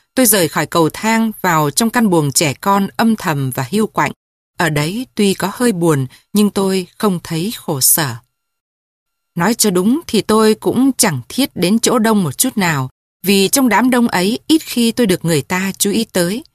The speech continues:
Và nếu Betsy có tử tế gần gũi tôi, thì tôi vẫn cứ thích ngồi riêng với chị ấy trong những buổi tối lặng lẽ, còn hơn là qua những buổi tối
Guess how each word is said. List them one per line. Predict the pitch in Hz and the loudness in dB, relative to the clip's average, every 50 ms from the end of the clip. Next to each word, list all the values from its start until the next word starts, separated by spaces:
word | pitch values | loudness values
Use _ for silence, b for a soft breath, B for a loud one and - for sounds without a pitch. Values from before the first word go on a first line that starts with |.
| _ _ _ _ _ _ _ _ _ | _ _ _ _ _ _ _ _ _
Và | - 208 | 0 2
nếu | 208 220 247 | 2 2 2
Betsy | 233 302 311 - - - 269 254 254 247 233 | 2 2 2 2 2 2 2 2 2 0 0
có | - 254 | -2 -4
tử | - - 214 165 139 | -2 0 0 0 0
tế | - - 170 165 185 240 269 - | 0 -2 -2 0 0 -2 -2 -2
gần | - 185 151 143 135 | -2 -2 -2 -2 -2
gũi | - 170 170 165 | -2 -2 -2 -2
tôi, | - - 214 214 214 208 196 B B B _ | 0 0 0 2 2 0 -2 B B B _
thì | - - - | -2 0 0
tôi | - 214 214 214 208 202 | 2 2 2 4 2 2
vẫn | 170 165 196 240 | 2 0 0 0
cứ | 233 - 269 262 | 0 -2 -4 -4
thích | - 349 - - | -4 -4 -4 -2
ngồi | 202 185 165 147 131 | 0 2 2 2 2
riêng | - - 190 196 190 190 185 | 0 0 2 2 0 0 0
với | 165 202 | 0 0
chị | 240 - - - | 0 0 -2 -2
ấy | - - 147 151 202 240 - | -2 -2 -2 -2 -2 -2 0
trong | - 262 214 | 0 0 2
những | 214 190 254 240 190 | 2 2 2 2 2
buổi | 175 156 131 | 2 0 0
tối | - - 151 170 226 | 0 -2 -2 -2 -2
lặng | 247 214 147 - - 151 | 0 -2 -2 -2 -2 -4
lẽ, | 151 120 78 - 240 - - _ _ _ _ | -4 -2 -2 -4 -4 -6 -10 _ _ _ _
còn | - 208 202 185 | -2 -2 0 0
hơn | 180 208 254 254 247 247 240 - | 0 0 2 2 2 2 0 -2
là | - 180 175 156 | -2 -2 0 0
qua | 139 - - 208 208 | -2 -4 -2 -2 0
những | 202 190 233 208 | 0 0 0 2
buổi | 180 151 127 - _ | 2 0 0 -2 _
tối | 160 156 156 190 247 320 | -2 -2 0 -2 -4 -4